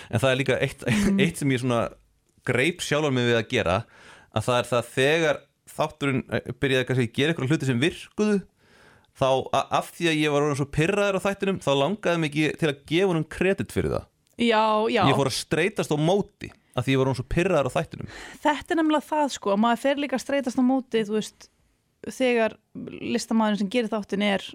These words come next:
Speaker 2: er questionable. Það er maður eitthvað svona, "Mér finnst þetta nú... ekkert."
Speaker 1: Já, mann
Speaker 2: Þú
Speaker 1: langar
Speaker 2: veist.
Speaker 1: ekki til að gefa honum, hérna, kredit fyrir það sem hann gerir vel, af því hann er búinn að gera bæði, þú veist, í p-, svona engal-, sínu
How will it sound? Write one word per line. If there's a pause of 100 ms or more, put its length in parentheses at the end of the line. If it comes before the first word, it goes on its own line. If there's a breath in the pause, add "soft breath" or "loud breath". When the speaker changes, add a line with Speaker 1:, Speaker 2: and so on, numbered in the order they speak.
(220)
Speaker 2:
er
questionable. (880)
Það
er
maður
eitthvað
svona, (840 loud breath)
"Mér
finnst
þetta
nú... (500 soft breath)
ekkert."
Speaker 1:
Já, (160)
mann
Speaker 2:
Þú
Speaker 1:
langar
Speaker 2:
veist.
Speaker 1:
ekki
til
að
gefa
honum,
hérna,
kredit
fyrir
það
sem
hann
gerir
vel,
af
því
hann
er
búinn
að
gera (580 loud breath)
bæði,
þú
veist,
í
p-,
svona
engal-,
sínu